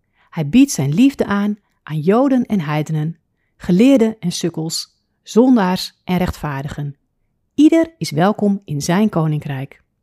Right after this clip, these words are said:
Toch blijft het hier niet bij. Als de paleiszaal volstroomt met heiligen en losers,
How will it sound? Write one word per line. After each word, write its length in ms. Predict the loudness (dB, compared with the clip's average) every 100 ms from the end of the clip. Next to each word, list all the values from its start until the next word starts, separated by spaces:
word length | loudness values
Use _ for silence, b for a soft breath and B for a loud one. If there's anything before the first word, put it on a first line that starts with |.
| _ _ _ _ _ _ _ _ _ _ _
Toch 240 | 0 2
blijft 300 | 2 2 2
het 120 | 0 2
hier 140 | 4
niet 200 | 4 0
bij. 340 | -6 -8 -12 -16 _ _ _
Als 200 | -4 -4
de 60 | -4
paleiszaal 600 | -4 -2 0 0 0 -2
volstroomt 800 | 0 2 2 0 -2 0 0 -4
met 160 | -8
heiligen 420 | -2 -2 0 0 0
en 120 | 0
losers, 540 | 0 -2 -4 -6 -12